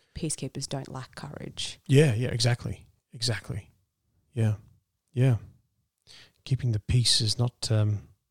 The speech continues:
Speaker 2: it's not about not speaking up.
Speaker 1: No.
Speaker 2: Yeah.
Speaker 1: No.
Speaker 2: Yeah.
Speaker 1: It's also not for the faint-hearted. <laughs>
Speaker 2: Yeah, too right. Too right. Too right. It ain't for the pacifist.
Speaker 1: <laughs>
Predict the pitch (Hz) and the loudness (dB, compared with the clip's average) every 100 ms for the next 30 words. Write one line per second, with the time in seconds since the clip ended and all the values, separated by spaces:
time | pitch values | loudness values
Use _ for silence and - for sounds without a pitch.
0 | _ _ _ _ _ _ _ _ _ _ | _ _ _ _ _ _ _ _ _ _
1 | - 123 117 110 107 107 - 117 113 107 | -2 -2 0 -2 -2 -4 0 -2 0 -2
2 | 104 80 - - _ 202 202 180 156 147 | -4 -6 -8 -12 _ 0 2 2 0 -2
3 | 117 110 101 _ _ _ 180 117 107 - | -2 -2 -6 _ _ _ 0 2 2 -2
4 | _ - 175 - 170 151 185 175 170 165 | _ -10 -10 -4 -2 0 0 2 2 4
5 | 151 - 139 - - 277 165 143 160 185 | 2 2 -4 -6 6 8 10 10 10 8
6 | - 160 160 143 143 113 - - - - | 8 10 12 12 10 6 -8 -14 -6 2
7 | 147 131 135 113 - - - 175 _ _ | 4 6 4 2 -4 -10 -8 -8 _ _
8 | _ _ - 139 127 131 113 - 135 139 | _ _ -4 0 2 2 0 -4 2 4
9 | 156 180 - - 175 - 156 104 - - | 6 2 -4 -8 -8 -4 -4 -2 -4 -6
10 | - - | -2 2